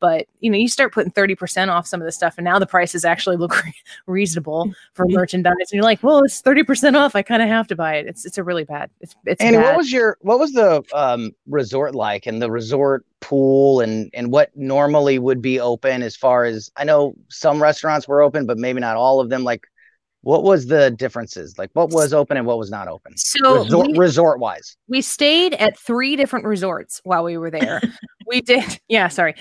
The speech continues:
Speaker 1: Two
Speaker 3: <laughs>
Speaker 1: nights at Old Key West in a two-bedroom villa with my
Speaker 3: Mm-hmm.
Speaker 1: parents. That was really co-, that was really
Speaker 3: Yeah.
Speaker 1: cool.
Speaker 3: I know you
Speaker 1: The
Speaker 3: really like that one. That's cool.
Speaker 1: Yeah, and, and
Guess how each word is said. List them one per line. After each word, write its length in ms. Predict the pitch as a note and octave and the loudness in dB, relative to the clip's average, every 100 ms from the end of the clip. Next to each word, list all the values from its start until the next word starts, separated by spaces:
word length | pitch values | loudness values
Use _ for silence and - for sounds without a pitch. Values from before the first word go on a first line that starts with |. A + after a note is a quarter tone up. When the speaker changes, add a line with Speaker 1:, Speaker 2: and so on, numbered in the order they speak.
| - - - | -18 -14 -12
Speaker 1:
Two 500 | - D#4 E4+ F4+ E4+ | -2 2 4 4 4
Speaker 3:
<laughs> 40 | |
Speaker 1:
nights 320 | G#3+ B3 B3 A3 - | 4 4 2 0 0
at 80 | B3 B3 | 0 0
Old 180 | B3 - | -2 -2
Key 160 | C4 | -4
West 440 | B3+ F#3 F3+ - - | 0 2 0 -4 -8
in 120 | G#3 | -4
a 120 | F#3+ F3+ | -4 -6
two-bedroom 600 | - C4 A3+ G#3+ G#3 G3 | -8 -6 -2 -2 -4 -4
villa 220 | F#3+ F#3+ | -2 -2
with 140 | F3+ | 0
my 60 | D#3+ | 0
Speaker 3:
Mm-hmm. 100 | D3+ | 0
Speaker 1:
parents. 360 | D3+ D#3 D#3+ - F#3+ | -2 -4 -10 -6 -4
That 100 | F3+ | -2
was 180 | F#3+ F3 | -4 -4
really 240 | F3+ F3 | -6 -6
co-, 120 | - - | -10 -6
that 140 | F3+ | -6
was 120 | D3 E3+ | -6 -8
really 220 | F#3 F3+ | -8 -6
Speaker 3:
Yeah. 140 | G#2+ | -4
Speaker 1:
cool. 240 | E3+ E3 - - | -4 -6 -8 0
Speaker 3:
I 60 | |
know 80 | F#3+ | 4
you 140 | A#3 G3+ | 6 6
Speaker 1:
The 40 | |
Speaker 3:
really 140 | F#3 | 6
like 220 | D#3+ D3 C3+ | 6 2 0
that 120 | A2 | -8
one. 120 | G#2 | -8
That's 160 | B2+ - | -10 -8
cool. 280 | B2+ G2 _ _ | -8 -8 _ _
Speaker 1:
Yeah, 240 | B3+ E3+ | 0 0
and, 160 | B2+ B3+ | 0 2
and 220 | A#3 C#4 | 4 2